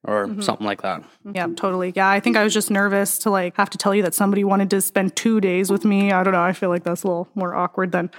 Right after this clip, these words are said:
Speaker 2: "Okay, I'm going out of town for two nights." So yeah, and then during our relationship, I did end up quitting for about six months. Um, I wanted to focus on school. I also really needed a break at the time. I was super burnt out. But Josh, you also wanted me to quit as well, I remember. And,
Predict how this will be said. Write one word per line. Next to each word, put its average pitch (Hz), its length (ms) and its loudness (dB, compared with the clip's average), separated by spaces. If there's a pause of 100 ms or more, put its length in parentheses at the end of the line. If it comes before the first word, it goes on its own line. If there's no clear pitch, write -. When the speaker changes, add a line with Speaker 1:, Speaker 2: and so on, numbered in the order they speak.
(160)
Speaker 2:
"Okay, 220 300 2
I'm 208 120 4
going 208 380 2 (140)
out 208 100 2
of 190 60 -2
town 180 260 0
for 180 300 -2 (240)
two - 120 -2
nights." 165 460 -6
So - 220 -4
yeah, 233 240 4
and 226 80 4
then 240 400 4
during 302 240 4
our 277 60 4
relationship, 233 760 2 (100)
I 220 140 0
did 240 420 2
end 226 220 2
up 220 120 0
quitting 233 520 2
for 233 140 -2
about 208 240 2
six - 320 -2
months. 202 580 0
Um, 196 380 2
I 196 80 0
wanted 202 220 0
to 208 40 -4
focus 208 320 -4
on 196 120 0
school. 226 500 2
I 190 140 2
also 190 480 0
really 185 320 -2
needed 190 260 -2
a 185 40 -2
break 208 240 0
at 208 100 0
the 202 100 -2
time. 202 260 -2
I 185 60 -2
was 180 100 -4
super 196 300 -2
burnt 185 300 -2
out. 196 520 0
But 175 160 -4
Josh, 202 540 0
you 214 120 2
also 220 280 2
wanted 208 220 4
me 202 160 2
to 185 60 -2
quit 190 220 -2
as 180 180 -2
well, 190 300 2
I 175 60 0
remember. 185 600 -2
And, 202 560 2